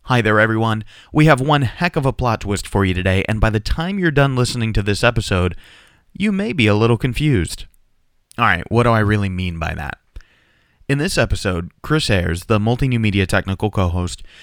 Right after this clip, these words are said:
will join me and we'll discuss airborne drones for the first time on this show. How is that confusing? Well, it's, it's not throughout most of the episode,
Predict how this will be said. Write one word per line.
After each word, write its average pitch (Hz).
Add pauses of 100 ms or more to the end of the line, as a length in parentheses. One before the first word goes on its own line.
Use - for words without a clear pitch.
(200)
will 131
join 127
me 110
and 107
we'll 123
discuss 123 (140)
airborne 131
drones 95
for 95
the 87
first 110
time 101
on 90
this 82
show. - (600)
How 113
is 92
that 113
confusing? 175
Well, 135
it's, -
it's 123
not 135
throughout 101
most 101
of 92
the 87
episode, 92